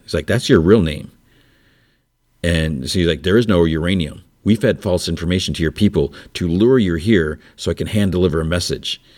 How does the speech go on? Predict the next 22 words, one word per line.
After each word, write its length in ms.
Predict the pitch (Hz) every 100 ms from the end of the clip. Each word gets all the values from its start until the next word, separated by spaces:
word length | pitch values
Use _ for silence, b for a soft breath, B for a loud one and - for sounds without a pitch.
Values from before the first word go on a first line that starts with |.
| b b b
And 100 | -
then 80 | 82
she, 220 | 73 90
like, 120 | 76 -
pulls 220 | 95 80
a 80 | 78
gun 160 | 80
out 140 | 78 -
from 120 | 80
under, 320 | 78 80 -
under 200 | 82 78
the 60 | 76
table, 260 | 85 80 76
like, 160 | 76
on 140 | 73 78
top. 340 | 80 92 - B B B B B _ _ 87
And 240 | 82 80
he 160 | 95 87
brings 240 | 95 80
up 80 | 82
the 80 | 80
case 480 | 92 82 80 -